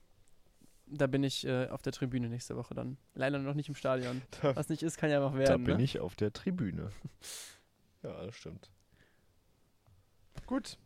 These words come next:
Speaker 2: Dann
Speaker 1: Ne, würd ich
Speaker 2: heute was
Speaker 1: sagen.
Speaker 2: Kürzeres.
Speaker 1: Aber endlich mal wieder. Die
Speaker 2: Dafür
Speaker 1: Leute, wir
Speaker 2: haben
Speaker 1: müssen die
Speaker 2: wir
Speaker 1: Leute
Speaker 2: ex-,
Speaker 1: auch einsch-,
Speaker 2: extra lange
Speaker 1: also
Speaker 2: Pause
Speaker 1: wieder
Speaker 2: gemacht.
Speaker 1: schleichend an, daran gewöhnen. Die können jetzt
Speaker 2: Oh
Speaker 1: nicht
Speaker 2: Gott.
Speaker 1: direkt neunzig Minuten leichte Unterhaltung kriegen, dann, dann platzt denen ja der Kopf.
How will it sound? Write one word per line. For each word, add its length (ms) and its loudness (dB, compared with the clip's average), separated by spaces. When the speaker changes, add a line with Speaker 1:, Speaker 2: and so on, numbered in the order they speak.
Speaker 2:
Dann 200 10
Speaker 1:
Ne, 60 10
würd 20 -6
ich 80 2
Speaker 2:
heute 220 12
was 120 12
Speaker 1:
sagen. 100 -4
Speaker 2:
Kürzeres. 680 6
Speaker 1:
Aber 220 6
endlich 260 4
mal 160 8
wieder. 300 8
Die 60 -2
Speaker 2:
Dafür 160 12
Speaker 1:
Leute, 120 12
wir 80 12
Speaker 2:
haben 80 12
Speaker 1:
müssen 20 -
die 40 12
Speaker 2:
wir 80 12
Speaker 1:
Leute 120 12
Speaker 2:
ex-, 200 8
Speaker 1:
auch 40 -12
einsch-, 220 8
Speaker 2:
extra 140 10
lange 120 12
Speaker 1:
also 160 12
Speaker 2:
Pause 320 12
Speaker 1:
wieder 100 8
Speaker 2:
gemacht. 160 10
Speaker 1:
schleichend 560 8
an, 300 2
daran 280 2
gewöhnen. 360 6
Die 80 0
können 160 4
jetzt 80 4
Speaker 2:
Oh 20 2
Speaker 1:
nicht 60 2
Speaker 2:
Gott. 80 4
Speaker 1:
direkt 140 -2
neunzig 380 8
Minuten 500 6
leichte 260 6
Unterhaltung 380 4
kriegen, 260 -2
dann, 140 -2
dann 140 0
platzt 240 0
denen 100 -2
ja 60 -2
der 120 -4
Kopf. 180 -2